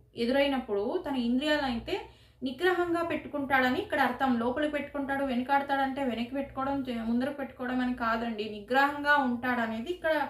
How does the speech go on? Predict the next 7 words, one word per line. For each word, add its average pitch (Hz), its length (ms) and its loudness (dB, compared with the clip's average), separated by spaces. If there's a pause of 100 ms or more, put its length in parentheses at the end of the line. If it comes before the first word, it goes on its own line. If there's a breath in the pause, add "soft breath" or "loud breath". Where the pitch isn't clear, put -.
(320 loud breath)
మంచిగా 254 360 0
చెప్పడం 262 400 0
అయితే 262 320 0
జరిగింది. 233 520 -2 (1120 soft breath)
భాష్యము, 269 520 4 (160)
తన 269 140 4 (440)
యుక్తి, 294 480 -2